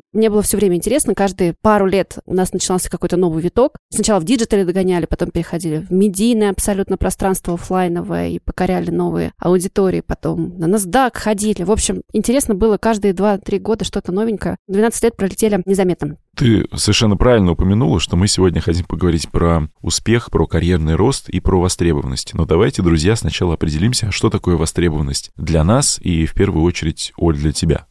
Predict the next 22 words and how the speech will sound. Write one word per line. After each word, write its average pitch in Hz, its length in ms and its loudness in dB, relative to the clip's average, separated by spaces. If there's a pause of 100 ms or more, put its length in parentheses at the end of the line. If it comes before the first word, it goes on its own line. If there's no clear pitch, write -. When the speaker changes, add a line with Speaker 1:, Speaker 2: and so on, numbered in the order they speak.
(220)
Speaker 1:
Я 220 320 0
бы 262 320 2 (380)
вообще 277 380 0
не 233 160 0
ставила 226 600 0
какой-то 226 300 -2
прямой 220 340 2
связки 202 720 -2
между 202 300 -2
словами 208 420 0
«востребованность» 202 720 -2
и 202 40 -8
словами 220 320 -2
«успех». - 440 -6 (140)
Потому 196 260 -4
что 220 340 -2
востребованность — 220 720 -2
это - 120 -4
то, - 140 -2
что - 180 -4
нужно 202 280 0
рынку. 190 420 -4